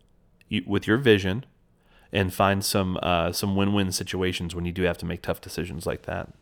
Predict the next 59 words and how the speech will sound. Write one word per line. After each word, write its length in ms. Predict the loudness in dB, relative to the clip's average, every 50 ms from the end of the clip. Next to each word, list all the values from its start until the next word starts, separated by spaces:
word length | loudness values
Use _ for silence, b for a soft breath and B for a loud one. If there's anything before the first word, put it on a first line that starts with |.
| _ _
So, 300 | -4 0 2 2 2 0 B B B B B B B B B
uh, 140 | 6 6 6
thank 300 | 8 8 6 6 6 4
you 60 | 4
so 200 | 6 8 8 8
much 200 | 8 8 6 6
for 120 | 4 2
joining 500 | 2 4 6 6 6 8 6 4 4 4
me 240 | 4 4 4 4 4
on 220 | 6 6 6 6 6
episode 460 | 6 6 4 4 4 2 2 2 2
two 220 | 4 8 8 8
of 100 | 8 8
the 80 | 4 4
new 420 | 4 4 4 6 6 6 4 4 B B B B B B _
Plant 380 | 2 4 6 6 6 6 4
Manager 520 | 2 4 4 6 6 6 4 4 2 2 2
series. 720 | 2 0 0 2 2 2 2 2 0 0 -2 -4 -4 -2
Uh, 240 | 0 2 4 4
next 380 | 2 4 2 2 2 2 0 -2
time 240 | 2 2 2 4 4
we're 100 | 4 4
gonna 160 | 4 2 2
be 100 | 0 -2
talking, 600 | -2 2 4 4 4 4 2 -4 -4 -4 -6 -8 B B B B B B
we're 80 | 2 4
gonna, 120 | 4 4
we're 120 | 4 4 4
gonna, 300 | 6 6 6 6 4 4
you 140 | 0 0 0
know, 80 | 0 2
do 120 | 2 4
a 20 |
little 160 | 4 4 6 6
review, 280 | 4 4 4 4 4
but 100 | 4 6
then 140 | 6 6 6
we're 80 | 6 6
gonna 140 | 4 4
be 180 | 4 2 2 0
discussing 640 | 0 -2 -4 -2 0 2 2 2 0 -2 -2 -2 -2
the 240 | -2 -2 -2 -2 2
operational 840 | 4 4 4 4 4 4 4 4 4 2 -2 -4 -2 -2 -2 -2 -4
gap 360 | -2 2 4 4 4 4 2
analysis, 540 | 0 0 2 2 2 0 0 -4 -6 -4 -4
which 200 | -4 -4 -6 -2
could 220 | -2 -2 -2 0
take 180 | -2 -2 -2 -2
a 60 | -2
couple 480 | -4 -6 -2 0 0 2 4 4 2 4
of 80 | 4
episodes 440 | 2 2 0 -2 -4 -4 -6 -6 -4
because 260 | -6 -6 -4 -2 -2
it, 200 | -2 -2 0 0
it, 380 | 0 0 0 0 0 0 0 0
it 140 | 0 2 0
is 120 | 0 -2
pretty 220 | -4 -4 -4 -4
complex, 580 | -4 -4 -4 -4 -2 -2 -2 -2 -2 -2 -6